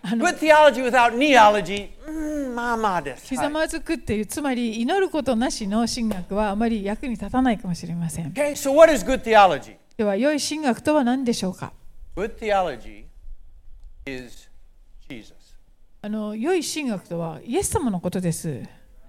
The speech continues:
Speaker 2: Good theology is in Jesus.
Speaker 1: 良い神学というのはイエス様の中にあるんですね。
Speaker 2: Hebrews one.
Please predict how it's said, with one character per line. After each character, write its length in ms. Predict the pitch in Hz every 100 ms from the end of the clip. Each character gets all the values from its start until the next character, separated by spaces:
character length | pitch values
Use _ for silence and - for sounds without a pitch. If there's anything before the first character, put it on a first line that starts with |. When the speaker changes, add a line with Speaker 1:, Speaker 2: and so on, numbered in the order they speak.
| - _ _ - - - - - - - - - - - - - - - -
Speaker 2:
Good 220 | 302 -
theology 680 | 294 240 233 175 180 175 175
is 160 | 165 143
in 140 | 170
Jesus. 400 | 143 135 95 - - - - - -
Speaker 1:
良 240 | 214 302
い 60 | 320
神 260 | - 285 262
学 200 | 220 -
と 80 |
い 60 | 185
う 20 |
の 100 | 175
は 60 | 165
イ 120 | 214
エ 60 | 247
ス 120 | -
様 160 | 233 202
の 80 |
中 220 | 196 196 254
に 180 | 240 -
あ 120 | 190
る 100 | 175
ん 60 |
で 100 | 175
す 100 | 170
ね。 280 | 202 247 - _ - 277
Speaker 2:
Hebrews 520 | 320 262 285 226 143 131
one. 180 | 113